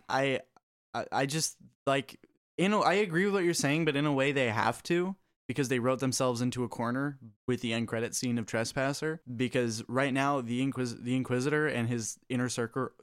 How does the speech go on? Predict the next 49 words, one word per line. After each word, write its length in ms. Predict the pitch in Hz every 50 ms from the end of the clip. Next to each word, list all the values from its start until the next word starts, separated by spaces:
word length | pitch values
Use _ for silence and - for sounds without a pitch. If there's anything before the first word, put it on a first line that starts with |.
| -
inner 240 | - 139 135 127 120 110
circle 400 | - - 151 151 - 135 117 110
are 140 | - 113 120
the 180 | 117 120 120 - -
only 280 | 117 113 120 123 123 117
people 300 | - 123 117 - 113 107
that 140 | 110 101
know 160 | 92 104 101 98
that 140 | 101 -
Solus 300 | - - 104 95 90 92 98
is 120 | 95 101
a 60 | 98
threat. 260 | - - 101 - - - -
So 560 | - - 135 123 113 113 113 110 110 - - - -
unless 340 | 131 131 147 170 185 180
the 120 | - 190 165
first 500 | - - - - 160 156 160 156 - -
half 320 | 120 139 143 151 147 -
of 100 | 147 135
the 80 | 135 131
game 320 | 113 127 123 131 143 147
has 400 | 143 135 135 127 127 120 113 117 -
nothing 600 | 127 123 127 131 123 113 - - 147 151 151 -
to 100 | 151 131
do 180 | 120 135 139
with 140 | 135 139 127
Solus, 480 | - - 135 123 131 147 151 151 - -
and 140 | 127 123
then 100 | 120 117
all 220 | 117 87 107 117 120
of 100 | 113 113
a 60 | 113
sudden 300 | - - 113 110 113 117
Solus 340 | - 123 120 120 117 - 123
is 100 | 113 101
the 80 | 110
villain 300 | 98 107 104 107 117 120
and 100 | 117 110
then 100 | 113 113
the 120 | 113 113 113
Inquisition 420 | 107 - 107 101 110 107 - 135
gets 160 | 131 139 -
involved, 460 | 147 147 135 147 151 160 170 170 165 165 - - - _ _ _
yes, 400 | - 123 131 143 165 165 - -
but 220 | 123 117 135 123 113
the 160 | 123 117 -
end 180 | 139 147 156 151
of 80 | 131
Inquisition, 720 | 143 143 131 123 127 123 143 131 - - 113 104 104 101